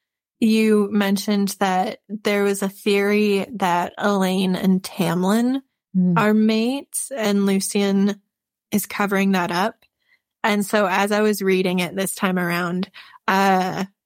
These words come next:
Speaker 1: I, I don't, I don't think, I think it's a
Speaker 2: Mm-mm.
Speaker 1: loose theory. That's not, I don't think it holds much water.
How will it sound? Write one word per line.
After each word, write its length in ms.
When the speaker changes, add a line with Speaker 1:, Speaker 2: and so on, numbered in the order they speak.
Speaker 1:
I, 280
I 140
don't, 360
I 160
don't 320
think, 200
I 120
think 220
it's 140
a 40
Speaker 2:
Mm-mm. 100
Speaker 1:
loose 420
theory. 380
That's 240
not, 140
I 100
don't 180
think 200
it 80
holds 340
much 260
water. 480